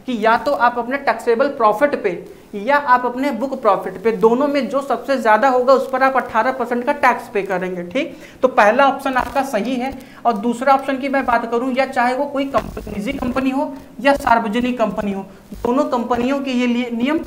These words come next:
लागू होता है। अगर आपका मैं ऑप्शन की बात करूं तो आपका ऑप्शन है सी। ठीक, ये रहा आपका आज का टैक्सेशन का टॉपिक। मैंने टैक्सेशन पे मैक्सिमम चीज़ों को कवर करने की कोशिश की है।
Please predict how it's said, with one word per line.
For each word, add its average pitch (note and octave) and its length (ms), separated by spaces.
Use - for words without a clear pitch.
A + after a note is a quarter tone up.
लागू A#3+ 340
होता G#3 280
है। F3+ 180
अगर A#3 240
आपका A#3 320
मैं B3 120
ऑप्शन B3+ 280
की C4 120
बात B3 240
करूं B3 200
तो A#3 60
आपका G#3+ 420
ऑप्शन A3 340
है B3+ 180
सी। E3+ 260
ठीक, B3 300
ये A#3 200
रहा C4+ 200
आपका B3 300
आज A3+ 200
का B3+ 100
टैक्सेशन A3 520
का A3 120
टॉपिक। G3 400
मैंने A#3+ 240
टैक्सेशन A#3 580
पे C4 100
मैक्सिमम A#3+ 440
चीज़ों A#3 280
को A#3+ 100
कवर A3+ 240
करने A3+ 240
की A#3 140
कोशिश G#3+ 380
की A3 140
है। A3 180